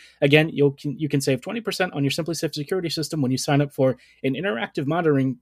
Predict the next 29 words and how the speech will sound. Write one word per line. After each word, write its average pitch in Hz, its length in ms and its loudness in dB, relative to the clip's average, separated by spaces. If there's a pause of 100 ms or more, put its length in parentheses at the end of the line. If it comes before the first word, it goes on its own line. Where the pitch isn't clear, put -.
uh, 165 140 -8
monitoring 151 520 2
plan 123 320 -2 (260)
and 175 160 0
get 214 160 4
your 190 80 -4
first 156 260 -2
month 127 180 0
free. - 280 -10 (420)
All 143 140 6
you 139 80 8
have 151 160 0
to 151 60 -4
do 170 180 -2
is 147 160 -4
visit 143 260 2
simply 190 280 -4
safe 185 260 0
dot 165 240 2
com 151 200 2
slash 135 340 -2
locked 143 340 -2
on 156 200 0
N 135 120 2
H 147 140 0
L 147 100 4
to 135 160 -12
learn 127 200 2
more. 107 280 -6